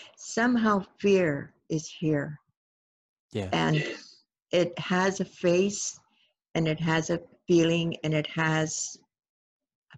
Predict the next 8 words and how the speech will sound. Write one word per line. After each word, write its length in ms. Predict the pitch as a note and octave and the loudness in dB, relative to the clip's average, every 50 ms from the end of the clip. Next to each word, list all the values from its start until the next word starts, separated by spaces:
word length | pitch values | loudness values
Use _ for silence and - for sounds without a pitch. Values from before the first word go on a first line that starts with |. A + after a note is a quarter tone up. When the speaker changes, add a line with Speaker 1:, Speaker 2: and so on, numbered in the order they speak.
| _ - - | _ -16 -12
Speaker 1:
power. 460 | F#3+ - G2+ G2 - - C#3+ - _ _ - - - - _ _ _ _ _ _ _ _ _ _ _ _ _ _ _ _ _ _ _ _ _ _ _ _ _ _ _ _ _ _ - | -10 -8 -8 -8 -8 -10 -12 -16 _ _ -18 -18 -18 -18 _ _ _ _ _ _ _ _ _ _ _ _ _ _ _ _ _ _ _ _ _ _ _ _ _ _ _ _ _ _ -6
And 140 | E3+ E3 E3 D#3+ | -4 -2 -2 -2
how 340 | - F#3 F#3+ F#3+ F#3+ F#3 F3+ - - - | -2 0 0 0 0 0 -2 -6 -4 0
to 400 | F3+ E3+ E3+ D#3+ D#3+ D#3+ E3 - _ _ _ _ _ _ _ _ _ _ _ _ _ _ _ _ _ _ _ _ _ _ _ _ _ _ - D3+ - | 2 2 2 2 0 -2 -4 -8 _ _ _ _ _ _ _ _ _ _ _ _ _ _ _ _ _ _ _ _ _ _ _ _ _ _ -12 -2 2
be 220 | F#3+ G3 G#3+ A3+ | 4 4 4 4
with 300 | A3+ G3 F3+ E3 E3 - | 4 4 4 2 2 0
that 340 | - D3+ C#3+ C#3+ C#3 - - | 0 0 0 0 0 -4 -8
power 760 | - - - E3+ F3+ F3+ F3 D#3 B2+ A#2+ B2 - - D3 | -16 -12 -10 -8 -6 -4 -4 -4 -6 -6 -8 -8 -10 -12